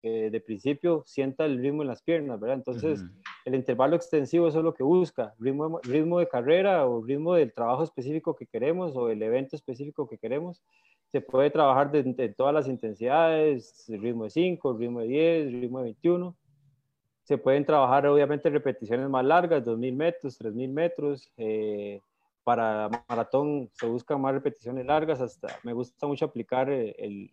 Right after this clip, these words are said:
Speaker 1: el entrenamiento de cinco miles para la persona que hace maratón, que corra cinco kilómetros al ritmo de maratón, hasta seis kilómetros al ritmo de maratón, para que, para que vaya como guardando ese ritmo en las piernas, ¿verdad? Y, y en la parte,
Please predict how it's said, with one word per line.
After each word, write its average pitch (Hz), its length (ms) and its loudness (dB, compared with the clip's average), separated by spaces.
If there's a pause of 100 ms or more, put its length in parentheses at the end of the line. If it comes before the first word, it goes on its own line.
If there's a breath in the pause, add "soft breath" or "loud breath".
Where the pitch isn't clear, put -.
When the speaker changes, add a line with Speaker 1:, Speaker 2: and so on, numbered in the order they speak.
Speaker 1:
el 98 280 -12
entrenamiento 110 540 -6
de 135 40 0
cinco 127 300 -6
miles 151 320 -4
para 104 460 -6
la 107 100 -8
persona 117 400 -8
que - 80 -6
hace 135 140 -4
maratón, 139 500 -6 (640)
que - 100 -16
corra 123 280 0
cinco 147 280 0
kilómetros 139 540 -2
al 110 180 -4
ritmo 123 220 -4
de 139 80 -8
maratón, 143 500 -2
hasta 117 240 -6
seis 131 220 0
kilómetros 147 500 -2
al 113 100 -8
ritmo 120 120 -2
de 143 60 -4
maratón, 143 360 -4
para 123 220 -6
que, 98 320 -10 (220)
para 104 180 -10
que - 140 -10
vaya 110 560 0 (640)
como 120 240 -2
guardando 120 400 2
ese 139 160 4
ritmo 147 240 2
en 135 60 -4
las 117 120 -6
piernas, 123 380 -2
¿verdad? 120 240 -4
Y, 107 360 -4
y 101 120 -12
en 98 80 -14
la 101 80 -16
parte, 104 500 -4